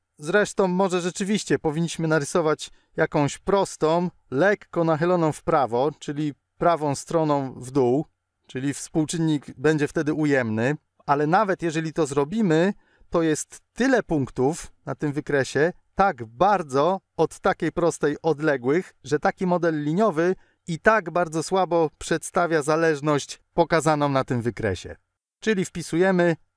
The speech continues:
R równe minus zero przecinek zero dwa. Został wykres D. Musimy zastosować jeden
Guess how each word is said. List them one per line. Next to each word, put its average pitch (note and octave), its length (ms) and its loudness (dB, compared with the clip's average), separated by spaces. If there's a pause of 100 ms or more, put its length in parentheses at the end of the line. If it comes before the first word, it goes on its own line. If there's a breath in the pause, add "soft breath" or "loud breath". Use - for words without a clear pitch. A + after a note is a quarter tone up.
R F3+ 400 0
równe D3+ 580 0 (260)
minus E3+ 440 0
zero D#3 480 2
przecinek B2 600 -8
zero A#2 300 2
dwa. G2 260 -8 (460)
Został D#3+ 440 2
wykres E3 640 -2
D. A2 280 0 (380)
Musimy F#3 340 0
zastosować D3+ 880 0
jeden E3 440 -2